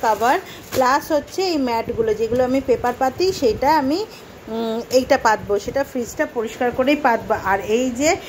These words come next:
pink কালারের যেটা কিনেছি, এইটা হচ্ছে এই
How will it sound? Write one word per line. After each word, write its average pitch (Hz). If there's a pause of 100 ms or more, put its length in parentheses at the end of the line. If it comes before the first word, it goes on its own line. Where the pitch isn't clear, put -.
(200)
pink 311
কালারের 320
যেটা 294 (100)
কিনেছি, 277 (260)
এইটা 233
হচ্ছে 262 (240)
এই 240